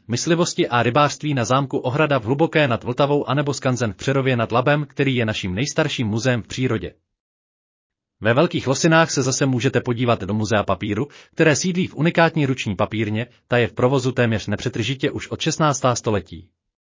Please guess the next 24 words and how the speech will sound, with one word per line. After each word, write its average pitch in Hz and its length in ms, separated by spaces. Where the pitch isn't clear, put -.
A 117 100
víte, 196 300
ve 180 100
kterém 170 280
muzeu 156 280
si 147 140
prohlédnete 135 540
model 120 260
mamuta 113 320
s - 80
mládětem 113 460
v 92 40
životní 123 340
velikosti 127 560
a 120 140
kde 110 200
najdete 127 420
nejlepší 139 460
interaktivní 135 760
expozice? 135 640
Sedmý 190 340
velmi 180 300
neobvyklá 151 520
muzea. 120 400